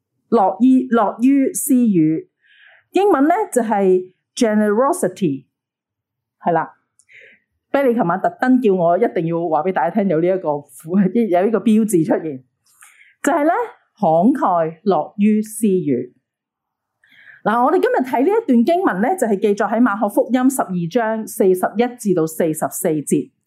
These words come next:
就係呢，耶穌同門徒去到聖殿去睇一個窮寡婦奉獻嘅一個段落。然後呢，我哋又會去到提摩太前書六章十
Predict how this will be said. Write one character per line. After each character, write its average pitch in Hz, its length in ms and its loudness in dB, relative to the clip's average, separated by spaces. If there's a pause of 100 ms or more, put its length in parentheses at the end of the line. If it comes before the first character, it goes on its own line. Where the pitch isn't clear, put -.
(600)
就 - 100 0
係 311 80 2
呢， 381 200 4
耶 214 180 4
穌 392 320 0
同 185 240 0
門 175 240 0
徒 156 400 -2 (300)
去 262 120 0
到 277 140 2
聖 262 420 2
殿 190 380 2 (260)
去 269 80 0
睇 254 260 0
一 285 160 -2 (200)
個 247 80 0 (340)
窮 156 360 0
寡 165 360 -2
婦 175 400 -2 (220)
奉 165 300 -2
獻 170 340 -4
嘅 165 160 0
一 - 20 0
個 180 120 -2
段 147 260 -2
落。 139 260 -2 (1120)
然 233 180 4
後 302 140 2
呢， 349 80 0 (160)
我 294 80 2
哋 262 60 0
又 240 180 2
會 269 180 2
去 277 200 -2
到 254 340 0
提 - 300 -4
摩 277 160 2
太 277 200 -4
前 202 320 -4
書 320 400 -2
六 277 300 0
章 294 300 -4
十 - 120 -4